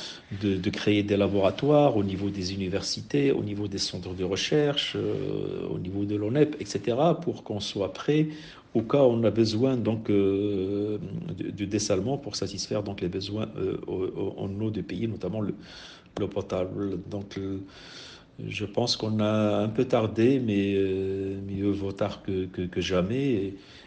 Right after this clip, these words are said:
et le programme donc, euh, actuel mis en œuvre par le gouvernement, euh, actuellement, euh, de dessalement est très, très intéressant et très ambitieux,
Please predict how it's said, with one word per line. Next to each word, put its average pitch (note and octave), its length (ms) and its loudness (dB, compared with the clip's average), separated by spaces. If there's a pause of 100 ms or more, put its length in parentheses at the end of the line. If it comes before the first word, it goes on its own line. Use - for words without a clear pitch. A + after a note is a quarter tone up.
(120)
et F#2+ 540 -2
le F#2+ 60 -6
programme F#2+ 580 -2
donc, G2 300 -8
euh, F#2+ 480 -4 (100)
actuel F#2 720 -2 (640)
mis G2 300 -4
en G2 200 -2
œuvre F#2+ 360 0
par F2+ 260 -4
le F#2 1040 -6
gouvernement, G2+ 720 -2
euh, F#2+ 640 -6
actuellement, A2 680 -4
euh, G2 280 -4
de E2 120 -8
dessalement A2 680 -4
est F2+ 380 -4
très, - 180 -8
très F2+ 300 -6
intéressant G#2 600 -4
et G2 80 -4
très E2 260 -8
ambitieux, F#2 580 -4